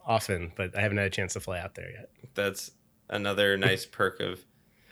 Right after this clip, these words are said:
Speaker 2: like, I guess actually, what, with government contracting, did you do much travel? Only tell me about the unclassified stuff.
Speaker 1: <laughs> Uh, no, I didn't. Uh, I had some friends who did, but, um, all my stuff was local to the, you know,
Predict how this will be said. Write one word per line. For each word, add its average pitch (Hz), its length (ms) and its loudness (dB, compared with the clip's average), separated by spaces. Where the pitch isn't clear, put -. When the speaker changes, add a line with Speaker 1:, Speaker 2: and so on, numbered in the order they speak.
Speaker 2:
like, 262 200 4
I 254 100 6
guess 285 180 4
actually, 170 340 6
what, 113 180 6
with 117 140 -6
government 139 260 6
contracting, 131 520 4
did 101 160 2
you 101 180 -2
do 107 100 -4
much 107 200 -2
travel? 101 500 2
Only 160 200 6
tell 147 120 6
me 139 60 6
about 123 180 6
the 101 200 2
unclassified 104 720 -4
stuff. - 320 -8
Speaker 1:
<laughs> 139 120 -8
Uh, 160 180 6
no, 202 160 6
I 190 120 6
didn't. 131 380 4
Uh, 120 300 4
I 120 40 6
had 147 140 4
some 127 100 2
friends 113 220 2
who 120 80 2
did, 127 280 2
but, 104 360 2
um, 104 280 -4
all 135 100 4
my 123 120 6
stuff - 280 2
was 101 340 0
local 101 400 2
to 104 120 -2
the, 90 260 -2
you 101 120 -6
know, 90 140 -4